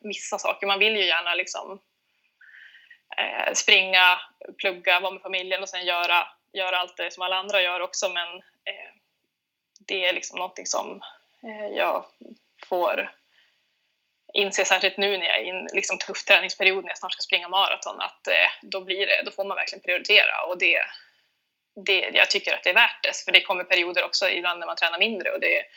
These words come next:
man hinner göra andra saker och, och så vidare, men, men, eh, det är verkligen, det är inte bara att välja löpningen, det blir liksom att välja bort en del andra saker också.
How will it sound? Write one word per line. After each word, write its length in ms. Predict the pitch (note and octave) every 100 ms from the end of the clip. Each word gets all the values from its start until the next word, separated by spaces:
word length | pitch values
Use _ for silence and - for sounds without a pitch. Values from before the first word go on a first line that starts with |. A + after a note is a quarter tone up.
| - -
man 160 | F#3+
hinner 200 | G3 F#3
göra 220 | E3 F3 G3+
andra 240 | F3 -
saker 440 | - - - -
och, 240 | - - F#2+ - - - _ _ _ _ _ -
och 120 | -
så 80 | A3+
vidare, 300 | A#3 - F#3+
men, 380 | G#3 A3+ G#3+ G#3+ _ A3+ G3+
men, 400 | G3 F#3+ F#3+ F#3+
eh, 180 | F#3+ F#3 - _ _
det 220 | G#3 G3+
är 60 | G3+
verkligen, 540 | F3+ - - F#3+ - F3 - - _ _ - G#3 G3+
det 60 |
är 40 | G3
inte 220 | G3 G3
bara 180 | F#3 F#3+
att 80 | F#3
välja 340 | F#3 F#3+ G3
löpningen, 540 | F3+ F3+ - G3+ F3
det 80 | F#3
blir 160 | F#3+ F#3+
liksom 260 | - G3
att 100 | F#3
välja 280 | F#3 F#3 F3+
bort 680 | F#3+ - _ _ - - -
en 100 | G3+
del 140 | F3+ F3+
andra 260 | F3+ F3+
saker 320 | - - -
också. 360 | - - G3+